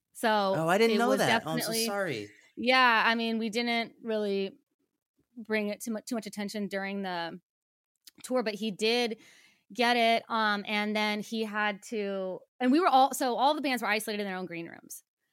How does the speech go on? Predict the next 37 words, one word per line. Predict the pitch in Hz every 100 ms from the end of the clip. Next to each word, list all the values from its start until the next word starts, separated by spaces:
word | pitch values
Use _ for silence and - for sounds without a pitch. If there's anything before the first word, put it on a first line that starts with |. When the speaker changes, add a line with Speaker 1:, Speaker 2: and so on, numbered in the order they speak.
| -
Speaker 1:
Like, | 226 220 104
Speaker 2:
Yeah. | 80 95 _ _ _ _ 233
Speaker 1:
we, | 202 240 262 269 269 269 - _ _ -
and | 254
that | 254 277
sucked | - 277 277
too, | 311 277
'cause | 233
it's | 240 226
like, | 226 -
we | 381
want | 415 359
to | 349
hang | 339 320
out | 311
with | 311
people | 311 339 330 269 226 214
and | 247
make | 277 269
friends, | - 311 285 262
'cause | 262
that's | 262 247
what | 285
you | 262
do | 262 285
on | 254
tour. | 262 240
And | 220 240
even | 262 240
Bayside | 226 226 226 220
was | 220 202
like, | 196 220
"This | 247 320
is | 311
so | 247 226
strange. | 220 220 202 208 208
Like, | 185 -